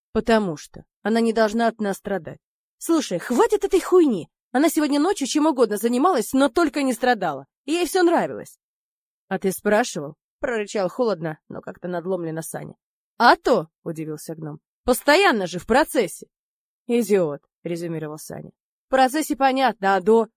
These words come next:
Она же говорила, что не хочет, а мы ее». «Ну, когда баба говорит «нет», это значит, что некачественно ухаживал. Мы с тобой постарались же после того, да?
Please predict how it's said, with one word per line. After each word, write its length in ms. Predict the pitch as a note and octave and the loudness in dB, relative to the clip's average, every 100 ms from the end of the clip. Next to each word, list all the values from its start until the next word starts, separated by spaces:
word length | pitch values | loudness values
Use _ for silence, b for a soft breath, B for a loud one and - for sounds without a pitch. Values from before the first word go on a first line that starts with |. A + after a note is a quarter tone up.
| _ _ - | _ _ -4
Она 180 | A#3 | 0
же 120 | B3+ A#3+ | 0 2
говорила, 420 | A#3 A#3 D4+ B3+ | 4 4 4 0
что 180 | - A3 | 0 -2
не 120 | G#3+ | -2
хочет, 400 | - D4 G3 E3+ | -2 -4 -4 -4
а 60 | F#3+ | -2
мы 200 | A#3 A3 | -2 -4
ее». 340 | F3 G3 G#3 - _ _ _ _ _ | -6 -6 -6 -10 _ _ _ _ _
«Ну, 260 | C4+ F4 - _ _ _ | 4 4 0 _ _ _
когда 340 | B3 A#3+ C4+ | 2 6 6
баба 240 | C4 B3 B3 | 6 4 4
говорит 340 | B3 B3 A#3+ | 4 4 4
«нет», 320 | C4+ F#4+ - _ | 4 4 2 _
это 260 | G3+ A#3+ | -2 0
значит, 380 | A3 C4+ C4 A#3+ | 2 0 0 -6
что 300 | - B3+ A#3 - _ | 0 2 2 -4 _
некачественно 800 | A#3 B3 A#3 D4+ D4 - C#4+ C#4+ | -4 -2 0 0 0 -2 2 2
ухаживал. 600 | D#4+ B3+ D3+ - C#3 D#3+ | 2 -2 -4 -6 -8 -2
Мы 140 | A3 | -2
с 60 | A#3 | 0
тобой 240 | B3+ A3+ | 2 2
постарались 560 | A3+ - B3 B3 A3+ G#3+ | 0 2 4 6 4 0
же 160 | G#3+ A3+ | 0 -2
после 280 | A3+ A#3 | -4 -6
того, 260 | G#3 G#3+ G#3 | -4 -2 0
да? 100 | C4+ | -2